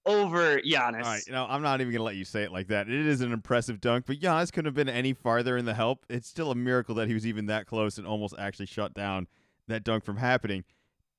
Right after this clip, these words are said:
Speaker 2: It's, it's a great feeling, though, that they're in attack mode and that they're not fearful of Giannis, 'cause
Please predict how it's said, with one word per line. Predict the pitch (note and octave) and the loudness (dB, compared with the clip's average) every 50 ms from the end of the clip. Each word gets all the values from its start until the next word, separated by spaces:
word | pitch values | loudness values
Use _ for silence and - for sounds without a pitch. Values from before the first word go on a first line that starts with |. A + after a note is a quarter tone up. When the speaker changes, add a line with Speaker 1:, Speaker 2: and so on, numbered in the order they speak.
| _ _ | _ _
Speaker 2:
It's, | A#2 C3 B2 - D#3+ | -10 -10 -10 -6 -4
it's | D#3+ D3+ - - | -4 -2 -2 -2
a | A#2 | 0
great | A2+ D3+ D3 C3+ | 2 2 2 2
feeling, | - C3+ B2+ A#2+ A#2 A2+ | 2 2 2 2 2 2
though, | A2+ A2+ | 2 0
that | G#2+ A2+ A2+ G#2+ | 0 0 0 0
they're | A2+ A2 | -2 -2
in | G#2 | -2
attack | G#2 G2 - A#2 G#2+ G#2 - | -2 -2 0 0 0 0 0
mode | G#2+ G#2 G2+ | 0 0 0
and | G2 F#2+ | 0 -2
that | G2 - | -4 -4
they're | G2 G2 | -4 -4
not | G2+ F#2+ - | -4 -6 -4
fearful | - A2 G#2+ G2 - G2 | -2 -2 -2 -2 -2 -4
of | E2+ | -4
Giannis, | F#2 F#2+ F#2+ F#2 F2+ - | -4 -4 -4 -4 -4 -8
'cause | F#2+ | -10